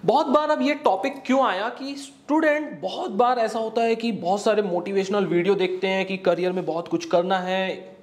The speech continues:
बहुत motivate होके वो पढ़ने तो बैठ जाते हैं। बहुत बार table में बैठने के बाद वो study करना चालू करते हैं, more than one hour, five hours, six hours study करते जाते हैं। कभी-कभी बहुत बार बैठते हैं, two to three hours निकल जाते हैं और उनको पता ही नहीं चलता ये सारे टाइम निकल गए।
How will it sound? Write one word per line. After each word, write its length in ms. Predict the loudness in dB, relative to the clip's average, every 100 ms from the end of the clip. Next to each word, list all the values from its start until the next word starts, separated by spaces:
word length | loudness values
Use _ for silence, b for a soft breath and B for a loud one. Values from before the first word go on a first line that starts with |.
| -20 -4
बहुत 280 | 0 0 2
motivate 480 | 0 0 0 0 2
होके 240 | 0 0
वो 140 | -2
पढ़ने 360 | -2 -2 -2 -2
तो 100 | 0
बैठ 220 | 2 2
जाते 260 | 0 -4 -6
हैं। 140 | -10 B B B
बहुत 200 | 0 2
बार 200 | 2 0
table 340 | 2 0 0 0
में 120 | -2
बैठने 320 | -2 0 0
के 100 | 2
बाद 420 | 2 2 0 -8 B B B B _ _ -20 0
वो 100 | 0
study 320 | 2 0 0
करना 200 | 0 -2
चालू 280 | 0 -2 0
करते 240 | -2 -2 -4
हैं, 240 | -8 -4
more 200 | 0 0
than 140 | 0 0
one 200 | 0 2
hour, 300 | 0 0 0 0 0
five 160 | 0 0
hours, 300 | 2 0 -4
six 140 | -4
hours 200 | 0 0
study 300 | -2 -2 -2
करते 320 | 0 0 0
जाते 240 | 0 0 -2
हैं। 80 | -2
कभी-कभी 480 | -2 0 -2 -6 -10 -6
बहुत 240 | 0 2
बार 160 | 2 0
बैठते 360 | 0 -4 -4 -6
हैं, 160 | -4
two 160 | -6 -8
to 100 | -6
three 180 | 0 2
hours 220 | 2 -2
निकल 220 | -4 0
जाते 240 | 0 -2
हैं 60 | -4
और 80 | -4
उनको 140 | -4
पता 240 | -2 -2 -2
ही 80 |
नहीं 100 | -2
चलता 240 | 0 0 0
ये 120 | -2
सारे 220 | -2 -2
टाइम 200 | -2 -2
निकल 240 | -2 0 0
गए। 160 | -4